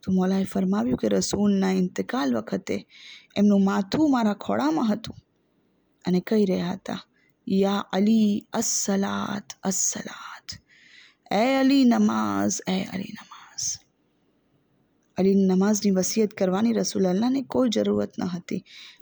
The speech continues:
અલી ઈ છે કે જે એવી નમાઝો પડે છે કે નમાઝના દોરાન તીર નીકાળી લેવામાં આવે તો અલીને ખબર ના પડે. રાતોના એવી નમાઝ પડે છે કે જોવાવાળો મહેસૂસ કરે છે કે અલીની જાન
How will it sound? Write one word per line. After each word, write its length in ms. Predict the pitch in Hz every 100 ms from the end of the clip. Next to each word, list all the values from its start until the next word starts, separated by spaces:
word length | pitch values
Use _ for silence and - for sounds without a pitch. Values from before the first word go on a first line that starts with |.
| -
અલી 320 | 175 196 220 -
ઈ 200 | 185 254
છે 320 | - 220 208 - - -
કે 120 | 202
જે 180 | 196 208
એવી 320 | - 202 247
નમાઝો 480 | 233 220 247 285 311
પડે 260 | 294 262 240
છે 140 | 240
કે 140 | 226
નમાઝના 540 | 220 202 208 220 208 208
દોરાન 440 | 196 196 208 202
તીર 320 | 190 233 233
નીકાળી 400 | 208 196 208 233
લેવામાં 440 | 262 247 247 240 240
આવે 100 | 214
તો 140 | 220
અલીને 300 | 208 208 202
ખબર 340 | - 208 - -
ના 100 | -
પડે. 420 | - - 208 _ _ _ - - - - -
રાતોના 500 | 190 208 202 226 208
એવી 200 | 202 220
નમાઝ 420 | 202 208 262 247
પડે 220 | - 226
છે 160 | 214 220
કે 120 | 214
જોવાવાળો 500 | 196 208 202 202 202
મહેસૂસ 440 | 196 185 - 226 -
કરે 220 | - 196
છે 160 | 208
કે 140 | 214 -
અલીની 480 | - 190 240 233 185
જાન 420 | 202 226 285